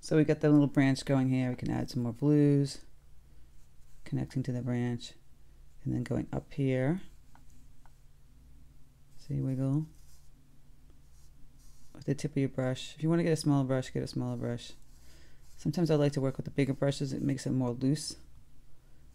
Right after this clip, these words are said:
So now see, I did, like, a little branch there. I'll clean up my brush,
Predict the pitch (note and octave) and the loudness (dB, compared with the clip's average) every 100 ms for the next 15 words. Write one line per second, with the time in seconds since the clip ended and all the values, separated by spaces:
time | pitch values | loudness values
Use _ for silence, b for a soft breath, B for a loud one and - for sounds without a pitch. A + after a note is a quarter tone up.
0 | - - - - - - - - - - | -18 -16 -16 -16 -16 -16 -18 -20 -20 -18
1 | - - D3+ D3 C#3+ D#3 D3 D3+ C#3+ C3+ | -16 -2 4 4 4 4 4 2 0 0
2 | C#3 C3+ C#3+ C#3+ D3 C#3+ - C3 C3 B2 | -2 4 4 4 0 -2 -2 -2 -2 0
3 | F3+ F#3 - | 0 0 -2